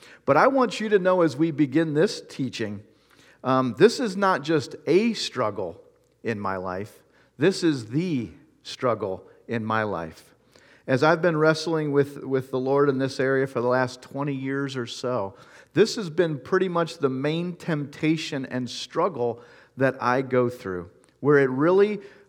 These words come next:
have to be on my knees before God, asking Him to help me, because my escape, uh, my main temptation where I feel like I could really, uh, veer off from where God wants me is in the area of food.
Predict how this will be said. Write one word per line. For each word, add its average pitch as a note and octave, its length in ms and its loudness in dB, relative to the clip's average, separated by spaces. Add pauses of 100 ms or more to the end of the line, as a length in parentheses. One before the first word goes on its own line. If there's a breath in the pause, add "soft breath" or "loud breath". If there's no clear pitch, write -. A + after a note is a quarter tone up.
(100)
have D#3 300 2
to D3+ 100 2
be C#3 220 0
on D3+ 240 0
my D#3+ 200 2
knees D3 520 -2
before C#3 520 -2
God, B2 500 0
asking B2+ 500 -4
Him B2+ 220 -4
to G#2+ 160 -8
help B2+ 320 -4
me, A#2+ 180 -4
because A2 360 -6
my A#2+ 240 -2
escape, E3 600 0 (360 loud breath)
uh, A#2 180 0
my A2+ 180 0
main C3 320 -2
temptation C#3+ 840 -4
where B2+ 120 0
I B2 100 2
feel C#3 300 -2
like A#2+ 220 0
I B2 100 0
could B2 180 -8
really, C3 460 0 (440 loud breath)
uh, A2+ 280 -2
veer B2+ 440 0
off C3 280 2
from B2 140 -4
where B2+ 180 0
God B2 320 -2
wants C3 300 -8
me A#2+ 220 -8
is B2+ 180 -4
in D3 180 -4
the C#3+ 200 -4
area C3+ 500 -2 (100)
of A2 180 -6
food. A#2 500 -6